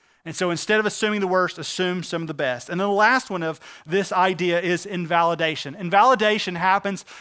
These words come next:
slowly. It's not like escalation where it's va-, volleying back and forth. Invalidation oftentimes in the middle of a conversation, a husband will say to his wife, "Listen,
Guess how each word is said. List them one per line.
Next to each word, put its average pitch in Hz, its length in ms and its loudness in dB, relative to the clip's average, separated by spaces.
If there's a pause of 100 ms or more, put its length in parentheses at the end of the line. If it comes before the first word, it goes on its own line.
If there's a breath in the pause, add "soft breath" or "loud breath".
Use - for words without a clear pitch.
slowly. 220 840 2 (220 loud breath)
It's - 160 -2
not 214 200 4
like 208 180 4
escalation 208 760 2
where 196 80 2
it's - 120 -6
va-, 185 320 2
volleying 190 460 4
back 196 160 2
and 175 100 -6
forth. 196 280 0 (240 loud breath)
Invalidation 208 840 2
oftentimes 190 680 0
in 196 100 -4
the 185 60 0
middle 196 260 0
of 214 60 -2
a 214 40 -6
conversation, 185 800 -2
a 160 60 -2
husband 196 320 -2
will 175 80 -4
say 180 220 -2
to 165 100 -8
his 151 120 -8
wife, 151 320 -2
"Listen, 156 420 -6